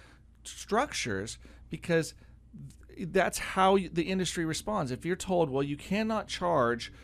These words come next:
any kind of commissions in a retirement plan, but you can have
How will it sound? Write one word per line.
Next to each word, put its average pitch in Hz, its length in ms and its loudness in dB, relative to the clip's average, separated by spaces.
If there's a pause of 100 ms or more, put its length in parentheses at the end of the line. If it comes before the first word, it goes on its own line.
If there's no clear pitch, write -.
(240)
any 185 200 0
kind 151 340 -2
of 139 100 -6
commissions 143 560 -4
in 123 100 -2
a 123 40 -2
retirement 123 580 -4
plan, 101 420 -6 (480)
but 160 360 4
you 165 180 -4
can 185 400 -2
have 151 460 -2